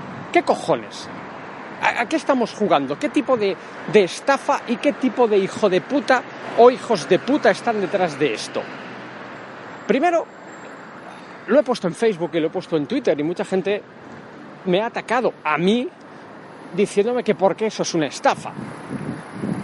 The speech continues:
También mucha gente me ha dicho que en la universidad también estafan porque no se aprende radio. En periodismo, obviamente, si te apuntas a medicina es, es normal que no,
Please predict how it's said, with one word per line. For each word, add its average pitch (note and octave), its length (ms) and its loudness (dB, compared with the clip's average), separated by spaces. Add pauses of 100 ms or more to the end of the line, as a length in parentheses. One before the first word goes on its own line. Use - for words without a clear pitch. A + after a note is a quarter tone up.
(140)
También G3 360 2
mucha G3+ 220 -2
gente G3+ 320 2
me F#3 100 4
ha D#3+ 60 4
dicho G#3+ 440 0 (640)
que G#3 80 8
en F#3 80 6
la F3 80 4
universidad F3 720 2
también G#3+ 260 4
estafan A3+ 600 2
porque E3+ 340 2
no F3+ 100 4
se F#3 120 -4
aprende D3 380 0
radio. D#3+ 420 2 (1300)
En C#3 120 -2
periodismo, B2 480 0
obviamente, C3+ 560 0
si - 160 -4
te F3+ 100 -8
apuntas D3+ 380 0
a E3 40 0
medicina D3+ 520 0
es, - 200 -8
es D#3 140 0
normal C#3+ 400 2 (560)
que - 200 2
no, F#3 120 2